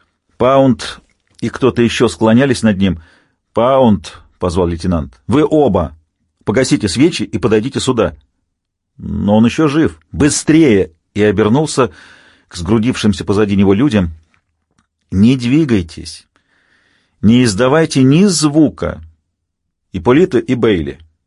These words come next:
берите ружья и следуйте за мной!» «Слышали? Для чего им ружья?» — воскликнул Райт. Услышав из рации голос Кофи, Дагоста резко выключил её. Осторожно ступая, светя перед собой фонариками, группа прошла в центр зала.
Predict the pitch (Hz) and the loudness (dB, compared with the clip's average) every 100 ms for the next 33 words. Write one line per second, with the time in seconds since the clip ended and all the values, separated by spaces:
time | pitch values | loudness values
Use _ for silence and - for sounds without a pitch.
0 | _ _ - 80 120 127 113 175 113 87 | _ _ -10 -2 0 0 0 0 -2 -6
1 | 80 110 110 151 139 90 104 127 90 69 | -6 -6 -2 0 -2 -2 0 0 -2 -6
2 | _ _ _ _ _ _ _ _ _ _ | _ _ _ _ _ _ _ _ _ _
3 | - - 170 240 120 80 - _ - 156 | -10 -2 0 0 -2 -4 -8 _ -2 0
4 | 214 220 175 214 196 82 82 78 113 - | 2 2 2 2 2 0 -4 -2 -4 -4
5 | 92 98 123 156 - _ _ _ _ _ | -4 0 0 0 -6 _ _ _ _ _
6 | _ _ _ _ _ _ - 104 131 120 | _ _ _ _ _ _ -10 -4 -4 -4
7 | 98 113 110 120 107 110 98 107 101 - | -6 -2 0 0 0 -2 0 0 0 0
8 | 143 131 104 90 95 110 - 95 98 - | -2 -2 -4 -4 -4 -4 -2 -2 -2 -4
9 | 95 82 76 - 73 67 65 _ _ _ | -6 -6 -10 -14 -12 -14 -18 _ _ _
10 | _ _ _ _ _ _ _ - 104 - | _ _ _ _ _ _ _ -6 -6 0
11 | 135 151 123 123 131 - 156 156 131 - | 2 2 0 -2 -2 0 2 2 0 -2
12 | 117 117 123 107 101 117 107 101 110 135 | -4 -2 0 0 -2 -2 0 0 0 0
13 | 139 113 101 95 - 87 147 147 123 101 | 0 0 0 -2 -6 -2 -2 -2 -6 -4
14 | 98 120 117 - 110 104 101 90 71 58 | -4 -4 -6 -2 -2 -2 -4 -4 -6 -10